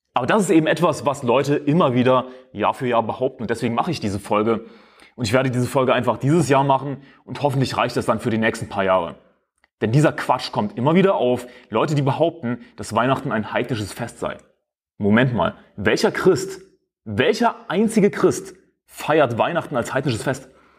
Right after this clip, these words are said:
Weihnachten ist ein christliches Fest. Was feiern wir zu Weihnachten? Die Geburt Jesu Christi. Was könnte es für einen besseren,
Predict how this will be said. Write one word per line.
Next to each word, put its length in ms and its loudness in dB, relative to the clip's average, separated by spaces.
Weihnachten 400 -2
ist 120 -2
ein 120 2
christliches 540 2
Fest. 320 0
Was 180 -2
feiern 300 2
wir 100 4
zu 120 -2
Weihnachten? 420 -4
Die 80 -2
Geburt 260 4
Jesu 180 4
Christi. 460 -2
Was 180 -2
könnte 220 0
es 100 -2
für 100 -2
einen 220 2
besseren, 480 0